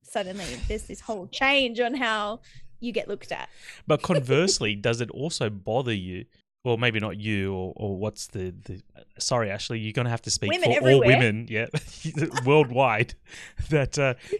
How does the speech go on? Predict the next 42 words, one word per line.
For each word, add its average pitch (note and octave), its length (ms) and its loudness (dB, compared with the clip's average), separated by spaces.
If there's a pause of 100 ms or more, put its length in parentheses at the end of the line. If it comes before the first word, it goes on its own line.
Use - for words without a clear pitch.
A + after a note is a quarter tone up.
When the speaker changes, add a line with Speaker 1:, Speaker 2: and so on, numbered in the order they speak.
(100)
Speaker 1:
picked - 160 -2
the G4 80 0
worst D4+ 420 6
person C4 380 0
to A#3 80 -4
speak G#3+ 320 -4
on A3+ 80 -6
behalf B3 340 0
of A#3+ 140 -6
all A3 240 0
women, G3+ 400 -6
but, E4+ 140 -4
uh, F#4 180 -4
Speaker 2:
No. F4+ 100 -6
Speaker 1:
challenge A4 280 -2
accepted. - 920 -4 (100)
<laughs> - 80 -14
Speaker 2:
<laughs> - 120 -18
Please, A#2+ 400 -4 (260)
you're B2+ 140 -2
gonna D#3+ 180 -2
smash B2 340 -4
it, G#2+ 120 -10
don't A#2 160 -4
worry. G#2 240 -4 (640)
<laughs> D3 180 0 (440)
Conversely, E3 560 2
do B2 140 -6
you C3+ 140 -4
think C3+ 320 -8 (240)
there A#2 320 -4
comes, A2+ 640 -6 (280)
um, G2+ 420 -4
with G2+ 180 -4
it G#2 140 -6 (320)
some A#2 280 -4
issues A2+ 300 -2
as F#2+ 100 -6
well? G#2 320 -4
Like, G#2+ 220 -8 (460)
maybe C3 300 0
s-, - 300 -4